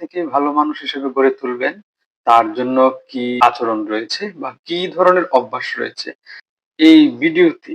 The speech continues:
এই বিষয়গুলো আপনাদেরকে একটু স্পষ্ট করে ধারণা দেওয়ার চেষ্টা করব। আশা করছি শেষ পর্যন্ত ভিডিওটি মনোযোগ দিয়ে দেখবেন। দেখুন, শিশুদেরকে ভালো মানুষ হতে শেখানোটা হচ্ছে সবচেয়ে গুরুত্বপূর্ণ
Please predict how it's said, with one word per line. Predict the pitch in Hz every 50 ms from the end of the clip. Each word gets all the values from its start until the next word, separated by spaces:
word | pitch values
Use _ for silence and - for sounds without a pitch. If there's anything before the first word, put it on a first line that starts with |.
| - _ 151 151
এই | 147 123 - _ _ -
বিষয়গুলো | 156 - - - 180 165 151 156 151 139
আপনাদেরকে | 127 127 123 120 120 - - 127 120
একটু | - - - - - - _
স্পষ্ট | _ _ - 143 139 - - - - - 131 - -
করে | 123 120 143 180 - _ _ _ _ _ _ _
ধারণা | 117 117 117 113 110 107
দেওয়ার | 117 120 107 - 110
চেষ্টা | 104 - - 139 127
করব। | - - - - - _ _ _ -
আশা | 147 - - 147
করছি | 156 156 - - 151 -
শেষ | 160 147 - -
পর্যন্ত | 151 139 139 139 131 127 120 123
ভিডিওটি | 120 123 123 123 - 147 139
মনোযোগ | 123 117 113 107 110 104 104
দিয়ে | 110 110 98 -
দেখবেন। | - _ - - 98 - _ _ _ _ _ _ _ _ _ _ _ _ _ _ _ _ _ _
দেখুন, | 143 147 139 - - 135 127 139 175 202 - _ _ _ _ -
শিশুদেরকে | - - 180 - - 202 175 185 180 180 180 208 208 190 156 127
ভালো | 117 127 139 151 143 135 135
মানুষ | 135 151 156 170 170 - - -
হতে | 160 - - - -
শেখানোটা | - 139 - - 139 143 139 139 - - 151 147
হচ্ছে | 147 - - - 233 - - -
সবচেয়ে | - 185 - _ _ - - 190 180 135 135
গুরুত্বপূর্ণ | 135 131 123 - - 127 - - 107